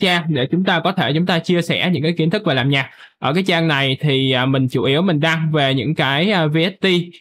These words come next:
miễn phí để chúng ta có thể lấy về những cái, à, video mình sẽ thông báo đến tất cả các bạn ha. Tháng này mình vẫn đang nhận học viên về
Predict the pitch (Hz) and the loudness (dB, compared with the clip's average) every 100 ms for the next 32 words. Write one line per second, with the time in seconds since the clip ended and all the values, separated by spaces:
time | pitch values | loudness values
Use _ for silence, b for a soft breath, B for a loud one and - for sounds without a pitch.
0 | - 135 160 180 190 277 339 _ _ _ | -6 -2 -2 0 0 0 -2 _ _ _
1 | - 160 95 160 185 170 156 127 147 170 | -12 -6 -2 0 0 0 0 0 0 0
2 | 190 135 135 151 170 139 156 202 165 156 | 0 0 0 0 0 0 0 0 0 -2
3 | - _ _ _ - 165 165 165 165 160 | -6 _ _ _ -2 0 2 2 0 0
4 | 135 135 117 151 175 160 139 180 151 208 | -2 -2 -2 0 0 0 0 2 0 0
5 | 185 156 185 104 143 170 151 - _ _ | -2 0 0 -2 -2 -2 -2 -8 _ _
6 | _ _ _ _ _ _ - 185 220 170 | _ _ _ _ _ _ -4 0 2 2
7 | 147 - 160 151 135 123 196 175 170 143 | 0 0 2 2 2 0 2 2 0 0
8 | 160 151 147 135 131 - 170 165 139 B | 0 0 -2 -2 -4 0 2 2 0 B
9 | B - 180 139 139 131 127 | B -12 -6 0 0 2 0